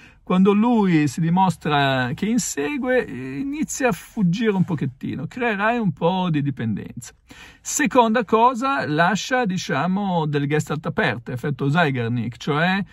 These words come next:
eh, di delle frasi a metà, non finirle, genera dei dubbi, questo genera una forte collegamento, un fo-, una forte dipendenza. Lasciare delle gestalt aperte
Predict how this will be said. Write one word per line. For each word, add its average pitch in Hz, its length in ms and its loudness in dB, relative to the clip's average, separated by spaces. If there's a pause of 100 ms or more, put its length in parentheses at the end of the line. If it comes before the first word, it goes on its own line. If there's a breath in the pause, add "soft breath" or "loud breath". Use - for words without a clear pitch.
(360 loud breath)
eh, 160 640 2
di 202 160 4
delle 180 260 2
frasi 226 600 2
a 151 60 2
metà, 214 600 2
non 165 200 0
finirle, 208 800 0
genera 165 420 2
dei 196 340 0
dubbi, 180 500 0
questo 208 400 -2
genera 208 560 0
una 175 300 0
forte 127 580 -2
collegamento, 127 760 -2
un 127 80 -4
fo-, - 220 -6
una 139 160 -2
forte 135 340 -4
dipendenza. 120 800 -6
Lasciare 143 400 -4
delle 139 180 -2
gestalt 156 420 -4
aperte 151 600 -4